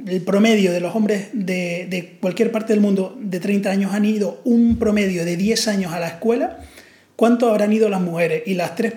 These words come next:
mm, opciones que daba Hans Rosling eran tres años, seis años y nueve años. Yo pensaba que tres años o como mucho seis años, porque uno tiene la conciencia de que vivimos en un mundo muy machista, donde hay países donde las mujeres,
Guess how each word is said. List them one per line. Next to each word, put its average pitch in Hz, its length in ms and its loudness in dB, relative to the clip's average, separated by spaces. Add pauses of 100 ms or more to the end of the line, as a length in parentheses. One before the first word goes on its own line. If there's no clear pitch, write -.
(100)
mm, 208 380 0
opciones 214 400 -2
que 214 120 -4
daba 196 540 0
Hans 196 240 -2
Rosling 233 380 0
eran 165 280 -2 (400)
tres 214 280 0
años, 247 320 2
seis 226 280 0
años 220 280 0
y - 80 -4
nueve 180 260 0
años. 147 260 -6 (760)
Yo 214 500 2
pensaba 233 800 2
que 185 140 -4
tres 202 260 0
años 254 300 6 (300)
o 196 120 -4
como 185 260 0
mucho 240 480 4
seis 233 320 2
años, 254 300 4
porque 208 400 -4
uno 202 240 2
tiene 208 400 0
la 165 120 -4
conciencia 214 540 0
de - 80 2
que 170 60 -8
vivimos 175 300 -4
en 180 60 0
un 175 80 0
mundo 180 200 0
muy 170 120 -2
machista, 233 440 -4
donde 175 220 -4
hay 175 160 -4
países 180 420 -4
donde 175 180 -4
las 160 160 -4
mujeres, 180 300 -4